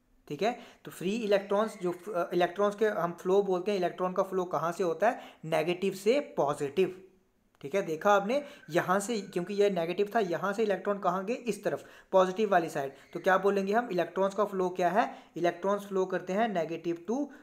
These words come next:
positive। Similarly जो प्रोटॉन्स होते हैं वो कहाँ फ्लो करते हैं, वो करते हैं पॉजिटिव से नेगेटिव। ठीक है, अब हमारी direction of current क्या होती है सर? कभी-कभी क्या होता है, उन्होंने बोला होता है flow of electrons जो है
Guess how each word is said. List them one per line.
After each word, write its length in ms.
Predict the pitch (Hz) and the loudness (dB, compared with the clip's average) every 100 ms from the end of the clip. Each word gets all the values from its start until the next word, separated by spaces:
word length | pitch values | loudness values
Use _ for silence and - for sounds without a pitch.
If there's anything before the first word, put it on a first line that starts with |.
| _ | _
positive। 680 | 175 147 135 123 - - - | 2 2 -4 -12 -16 -20 -2
Similarly 400 | 190 214 220 220 | 0 4 4 4
जो 100 | 220 233 | 2 0
प्रोटॉन्स 540 | 196 180 185 196 226 226 | 2 2 4 2 2 2
होते 220 | 220 226 | 2 2
हैं 80 | 233 | 0
वो 180 | 180 180 | 0 -2
कहाँ 220 | 180 196 | 0 -2
फ्लो 180 | 202 208 | 0 0
करते 300 | 208 202 220 | 0 -2 0
हैं, 80 | 240 | 0
वो 140 | 185 180 | 0 -2
करते 260 | 175 160 | -2 -2
हैं 120 | 220 220 | -2 -2
पॉजिटिव 400 | 156 151 156 151 | -2 -2 -8 -4
से 200 | - 226 | 0 0
नेगेटिव। 460 | 165 131 131 120 - - - | 0 -4 -10 -16 -20 -20 -8
ठीक 140 | 175 175 | 0 2
है, 120 | 233 - - | 2 -2 0
अब 100 | 190 | 2
हमारी 300 | 214 220 233 | 4 4 4
direction 460 | 196 185 190 240 233 | 4 4 2 -2 -2
of 80 | |
current 240 | 233 226 214 | 0 -2 0
क्या 140 | 226 | 2
होती 300 | 196 170 156 | 2 2 -4
है 80 | 147 | -4
सर? 220 | 151 202 - - - | 0 -2 -2 -10 -4
कभी-कभी 360 | 175 196 196 | 0 2 0
क्या 160 | 208 202 | 2 2
होता 240 | 196 190 | 4 2
है, 20 | 202 | 0
उन्होंने 200 | 196 196 | 0 -2
बोला 260 | 180 185 | 0 2
होता 220 | 180 180 | 2 2
है 80 | 185 | -2
flow 260 | 180 180 190 | 0 2 2
of 60 | |
electrons 380 | 185 175 180 180 | 2 -2 -2 -4
जो 200 | 180 180 | -2 -4
है 300 | 175 185 185 | -2 -2 -4